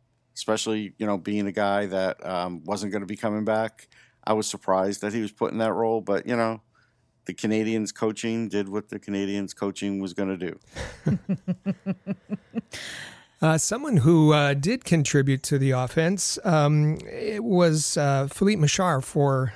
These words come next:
Speaker 2: um, uh, Team Slovakia, uh, led, co-led the, the Slovakians, uh, in, in points. And, um, y-, you know, maybe more was, a little more was expected out of the Slovakian team, but,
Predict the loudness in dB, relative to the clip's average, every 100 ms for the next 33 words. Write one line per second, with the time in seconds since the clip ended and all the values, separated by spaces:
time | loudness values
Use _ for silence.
0 | -4 -4 -2 -4 -8 -10 -10 -10 -4 0
1 | 0 0 0 2 0 0 2 2 0 0
2 | 0 2 2 2 2 4 4 4 4 0
3 | -6 -20 _ -2 2 4 4 4 2 2
4 | 2 2 -2 -4 -2 0 0 0 2 2
5 | 2 2 2 4 2 -2 -2 -2 -2 0
6 | 2 4 2 0 2 2 2 2 2 2
7 | 2 -6 -12 -20 _ _ 2 4 6 4
8 | 4 6 4 2 -4 -12 -14 -10 -8 -8
9 | -10 -14 -4 0 0 -4 -16 -20 -4 2
10 | 4 6 6 4 2 2 4 4 2 2
11 | 4 4 6 6 4 2 0 -2 -2 0
12 | 2 2 4 4 2 2 2 4 2 2
13 | 2 2 4 4 6 4 0